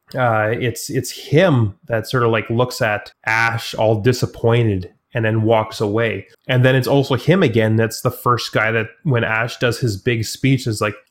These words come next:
"I have your back," or whatever. But wh-, why, what's with this guy? What makes this guy the guy that goes,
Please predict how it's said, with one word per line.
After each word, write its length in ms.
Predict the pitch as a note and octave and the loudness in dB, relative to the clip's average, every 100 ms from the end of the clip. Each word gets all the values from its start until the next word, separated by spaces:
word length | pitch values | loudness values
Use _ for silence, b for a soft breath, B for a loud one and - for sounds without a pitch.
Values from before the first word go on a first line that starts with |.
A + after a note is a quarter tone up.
| - | 0
"I 200 | A#2 A#2+ | 2 2
have 260 | A#2 A2 | 2 2
your 120 | G#2+ G2 | 2 2
back," 420 | G#2+ G2 F#2 - | 0 -2 -4 -6
or 100 | F#2+ | -8
whatever. 540 | F#2+ F#2+ G2 - - _ | -8 -12 -12 -12 -14 _
But 160 | D3 D#3+ - _ | -6 -6 -14 _
wh-, 180 | C#3+ C3+ | -2 0
why, 300 | A#2 A2 D3 | 0 0 2
what's 400 | C3+ A2+ D3 - | 2 2 2 0
with 220 | D#3+ - | -2 -2
this 260 | C3 F3 - | -4 -4 -4
guy? 240 | G2+ F#2 | -4 -2
What 320 | F2+ G#2 F3+ | -2 -2 0
makes 260 | E3 F3+ F3+ | 2 0 0
this 280 | A#2 D3 - | 0 0 0
guy 220 | B2 A2 | -2 -2
the 160 | G#2 G#2+ | 0 0
guy 360 | A2 G#2+ A#2 | 0 -2 -2
that 220 | A2 G2 | -2 -6
goes, 280 | - G2+ G2+ | -6 -8 -8